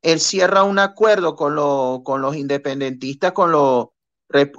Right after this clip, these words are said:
los restos de, de los independentistas republicanos, cierra un acuerdo por el cual México se convertía en independiente,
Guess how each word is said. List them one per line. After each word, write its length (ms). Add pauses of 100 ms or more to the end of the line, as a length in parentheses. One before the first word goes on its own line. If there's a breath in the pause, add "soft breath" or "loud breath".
los 260
restos 500
de, 220
de 100
los 160
independentistas 920
republicanos, 840 (320)
cierra 340
un 100
acuerdo 500
por 160
el 140
cual 340
México 480
se 180
convertía 580
en 80
independiente, 960